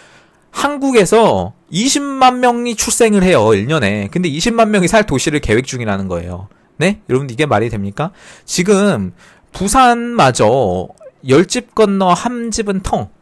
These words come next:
이런 기사들이 나오고 있고, 어, 그러니까 집들이 많이 비고, 비어가고 있는데 계속해서 집값을 잡-, 잡는다는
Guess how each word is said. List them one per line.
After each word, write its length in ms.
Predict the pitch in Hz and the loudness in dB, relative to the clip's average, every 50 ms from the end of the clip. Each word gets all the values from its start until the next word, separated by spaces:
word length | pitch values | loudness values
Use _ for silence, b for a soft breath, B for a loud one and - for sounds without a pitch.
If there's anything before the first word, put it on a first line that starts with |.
| _ _ - | _ _ -6
이런 260 | 131 135 160 165 156 | -4 -2 -2 -2 -2
기사들이 420 | - - 135 147 139 139 135 143 | -4 -4 -4 -2 -2 -2 -2 -2
나오고 340 | 139 - 92 95 98 123 151 | 0 0 0 0 0 -2 -4
있고, 380 | 127 107 - - 196 180 110 - B B B B B B B | -6 -6 -4 -2 -2 -2 -2 -4 B B B B B B B
어, 320 | - 139 139 139 139 139 - _ _ - | -4 -2 0 0 -2 -4 -6 _ _ -20
그러니까 300 | - 165 175 175 160 - _ | -14 -8 -6 -6 -6 -6 _
집들이 460 | - - - 170 - - 254 233 233 | -6 -6 -6 -6 -4 -6 -4 -4 -4
많이 300 | 165 104 98 113 151 151 | -4 -2 -2 -2 -4 -4
비고, 600 | 131 - - 131 131 190 196 185 165 139 127 113 110 - - - - - | -6 -8 -14 -10 -8 -6 -4 -4 -4 -4 -4 -6 -8 -12 -16 -20 -18 -14
비어가고 600 | - - 156 180 180 247 254 - 127 107 170 190 | -10 -2 2 4 6 6 6 4 0 0 0 -2
있는데 380 | 160 110 101 98 120 185 214 170 | -4 -4 -4 -4 -4 -4 -6 -4
계속해서 800 | - - 175 202 285 - - - 277 - 262 247 233 220 175 113 - B B B B B B B B B | -2 -4 -2 -2 -4 -6 -2 -2 0 2 4 4 6 4 4 2 -2 B B B B B B B B B
집값을 600 | - - 185 - - - 226 226 - - 214 208 | -6 -6 -6 -4 -2 -2 -2 -2 -2 -2 -2 -2
잡-, 360 | - - - 120 131 143 143 - | -2 -4 -6 -6 -6 -6 -8 -8
잡는다는 760 | - - - 131 156 185 202 208 185 180 151 131 123 160 190 | -6 -4 -2 -2 0 -2 0 0 2 2 2 0 -2 -4 -4